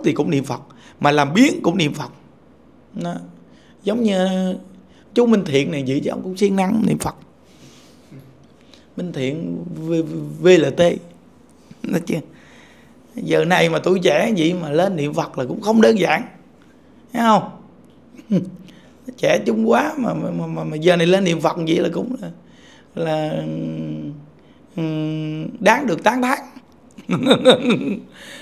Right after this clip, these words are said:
Mà chú này sao ưa tán thán, ông là mắc cỡ à, kỳ cục vậy. <laughs>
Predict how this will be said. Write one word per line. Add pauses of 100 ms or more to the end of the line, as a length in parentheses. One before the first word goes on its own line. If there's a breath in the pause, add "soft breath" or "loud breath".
(840 loud breath)
Mà
chú
này
sao
ưa
tán
thán,
ông
là
mắc
cỡ
à,
kỳ
cục
vậy. (520)
<laughs>